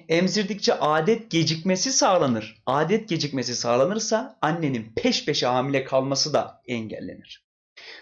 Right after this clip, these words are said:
Bunun yanında anne ile bebek arasında duygusal bir bağ oluşur. Bu bağ bebeğin beyin gelişimini etkiler. Ekonomiktir.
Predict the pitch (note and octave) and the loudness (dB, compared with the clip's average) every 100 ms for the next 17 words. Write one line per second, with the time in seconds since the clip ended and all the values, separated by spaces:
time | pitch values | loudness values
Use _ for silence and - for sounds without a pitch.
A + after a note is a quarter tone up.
0 | _ - G#3 A#3+ A3+ F#3+ B2 G#2+ - - | _ 0 4 6 4 4 2 0 -6 -2
1 | D#3 G#3 G#3+ G#3 G3+ G#3 G#3 G#3 A3 F3+ | 2 2 2 4 4 4 4 2 0 0
2 | G3 E3 - G#3 F#3+ G3 C#3+ G3 B3+ G3+ | -2 0 2 2 2 0 2 4 4 4
3 | D#3+ C3 - A2+ A2+ B2+ A3+ F#3+ A#3 G#3 | 4 2 -2 -4 -6 0 2 4 6 6
4 | D#3+ - _ D3+ E3 F3 G3 F3 C#3 C#3+ | 4 -2 _ 2 4 4 4 2 2 2
5 | F#3 E3 C3+ C3 - A#2+ C3+ B2+ - - | 4 2 2 0 -2 -2 -2 -4 -8 -18
6 | - _ _ _ _ _ _ _ F#3+ G3 | -20 _ _ _ _ _ _ _ 0 2
7 | G3 F#3+ F#3 A#3+ - A#3+ - _ | 4 4 4 0 -4 -8 -8 _